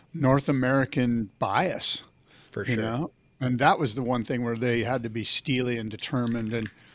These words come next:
Speaker 1: and push through it, you know? And, and they did. And frankly, I expect big things from Eli Hanneman. I, I, I can see him being,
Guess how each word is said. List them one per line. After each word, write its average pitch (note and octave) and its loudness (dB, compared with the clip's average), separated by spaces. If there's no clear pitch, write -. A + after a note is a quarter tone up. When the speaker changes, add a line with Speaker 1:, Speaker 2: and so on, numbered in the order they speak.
Speaker 1:
and C3+ -6
push - 0
through C3+ 2
it, - -8
you A#2 -4
know? A#2 -2
And, A#2 -6
and B2+ -4
they A#2+ -2
did. D#3 4
And B2+ 0
frankly, F#3+ 4
I D#3+ 6
expect G3 2
big D3+ 0
things E3+ 0
from D3+ 2
Eli B2+ 0
Hanneman. A#2+ -2
I, B2+ 0
I, C3+ 0
I C#3 0
can D3 -6
see C#3 2
him C3+ 4
being, C3 2